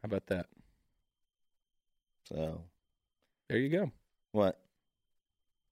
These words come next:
Speaker 2: Did you, did you find something better?
Speaker 1: Steve Helms says, "Where you at? I'm at Piranha's having sushi and drinks. Come join.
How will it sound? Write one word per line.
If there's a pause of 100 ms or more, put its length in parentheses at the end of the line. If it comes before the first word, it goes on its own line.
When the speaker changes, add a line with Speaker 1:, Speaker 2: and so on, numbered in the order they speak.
(300)
Speaker 2:
Did
you,
did
you
find
something
better?
Speaker 1:
Steve
Helms (2000)
says,
"Where
you
at?
I'm
at
Piranha's
having
sushi
and
drinks.
Come
join.